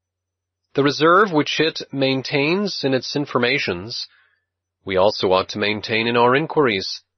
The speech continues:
Satisfied to know little on every subject where it has communicated little,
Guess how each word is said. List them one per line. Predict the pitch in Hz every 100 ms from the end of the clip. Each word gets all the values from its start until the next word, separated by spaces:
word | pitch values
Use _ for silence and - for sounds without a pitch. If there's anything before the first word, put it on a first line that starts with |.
| _ _ _ _ _ _ _ _ _ -
Satisfied | - 170 190 - 185 185
to | 180
know | 175 170 185
little | 180 165 175 170
on | 147
every | 147 147 160
subject | - 151 117 123 139 -
where | 131 139
it | 147
has | 127 135 143 -
communicated | 135 143 147 - 143 120
little, | 113 139 123 127